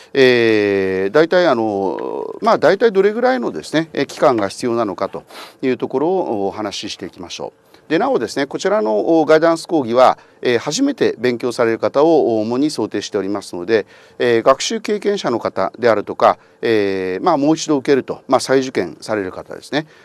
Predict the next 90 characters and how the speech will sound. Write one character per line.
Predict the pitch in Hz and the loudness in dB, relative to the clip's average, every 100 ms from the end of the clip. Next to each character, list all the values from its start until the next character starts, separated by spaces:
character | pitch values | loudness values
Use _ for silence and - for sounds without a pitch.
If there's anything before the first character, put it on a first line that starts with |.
| _ | _
え | 127 123 | 0 0
ー、 | |
に | 131 143 | 0 -2
関 | 160 | -2
し | 156 | -2
ま | 180 | -6
し | 190 | -6
て | - 170 | -2 2
は、 | 170 | 2
ま | 127 | 2
た、 | 131 113 | 2 2
あ | |
の、 | 98 | 0
別 | 87 101 - | -4 -4 -2
の | 123 | -4
で | 78 | -4
す | 76 | -8
ね、 | 139 156 _ | -6 -6 _
え | - 117 101 95 92 92 90 87 87 | -4 -2 -2 -4 -4 -4 -6 -8 -8
ー、 | 131 | -6
ま | 127 | -4
あ、 | |
講 | 117 110 | -4 -2
座 | 107 | -2
が | 101 | -2
ご | 98 113 | -4 -2
用 | 117 | -2
意 | 90 | -2
が | 90 | -6
あ | |
り | 87 | -6
ま | 82 | -10
す | 82 92 | -12 -10
の | 87 | -2
で、 | 110 - - - - | -2 -2 -16 -16 -4
え | 131 | -4
ー、 | |
こ | 139 | -4
ち | 147 | -2
ら | 208 | -2
は、 | 196 | 0
ま | 160 | -2
あ、 | |
初 | - | -2
学 | 120 143 | -2 -4
者 | - 147 | -4 -4
向 | 143 | -4
け | 131 120 | -4 -6
と、 | 85 _ _ | -8 _ _
ま | 131 | -4
あ、 | |
初 | 117 120 190 | -4 -4 -4
め | 180 | -2
て | 120 | -2
勉 | 113 107 | -4 -4
強 | 104 | -8
す | - | -8
る | 101 | -8
方、 | - 95 90 - | -6 -4 -6 -4
あ | - | 0
る | 156 | 0
い | |
は | 135 | 0
そ | - | -2
の、 | 120 98 - _ | -4 -6 -12 _
え | 110 | -8
ー、 | 107 | -8
基 | |
礎 | - 208 | -6 -2
か | 147 | 2
ら | 107 | 2
も | 107 | 0
う | 110 | -4
一 | - | -2
度 | 107 | 0
や、 | 98 - | 0 -2
あ | 95 | -6
の、 | 85 | -8
や | 90 104 | -6 -4
り | |
直 | 127 123 | -2 -4
す、 | - 95 80 - - _ | -6 -8 -10 -14 -20 _
え | 104 98 92 | -4 -2 -4
ー、 | |
必 | 90 - | -8 -6
要 | 120 | -2
が | 110 | 0
あ | 185 | 0
る | 202 | 0
と、 | 98 | -6